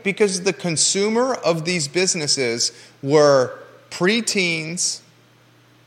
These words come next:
and teenagers and now preteens and teenagers are grossly punch drunk with social media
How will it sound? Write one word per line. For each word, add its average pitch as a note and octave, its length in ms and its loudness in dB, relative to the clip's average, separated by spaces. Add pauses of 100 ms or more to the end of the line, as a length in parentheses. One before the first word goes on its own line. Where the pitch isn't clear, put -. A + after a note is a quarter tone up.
(880)
and C3 200 -2
teenagers C3 840 0 (580)
and D3+ 100 -4
now D3 220 4
preteens F#3+ 960 -4
and C#3+ 200 -6
teenagers B2 800 -2 (400)
are C3+ 480 6 (460)
grossly G3+ 960 2 (1500)
punch F#3 400 2
drunk D#3 340 0 (1500)
with C#3 160 -2
social F3+ 400 2
media D3 500 -2